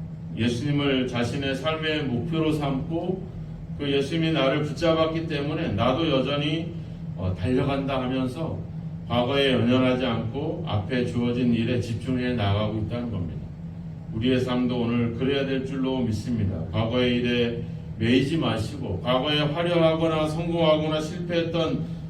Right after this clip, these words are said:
모든 것들은 다 잊어버리고, 그래서 앞서도 이야기했잖아요. 내가, 어, 그를 위하여 모든 것을 잃어버리고 배설물로 여기는 것은 그리스도를 얻기 위함이다.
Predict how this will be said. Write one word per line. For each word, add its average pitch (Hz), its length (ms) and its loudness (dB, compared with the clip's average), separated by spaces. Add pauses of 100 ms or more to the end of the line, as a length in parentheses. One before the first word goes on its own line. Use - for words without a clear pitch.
모든 156 460 4
것들은 170 420 2
다 135 380 2 (320)
잊어버리고, 127 840 2 (520)
그래서 156 180 2
앞서도 165 520 2
이야기했잖아요. 135 840 2
내가, 131 500 2 (420)
어, 95 420 -2 (420)
그를 151 340 6
위하여 143 380 4
모든 143 500 4
것을 165 340 2
잃어버리고 135 1000 2 (380)
배설물로 127 1040 2
여기는 151 440 4
것은 165 420 -2 (300)
그리스도를 131 760 -2
얻기 170 480 0
위함이다. 147 600 2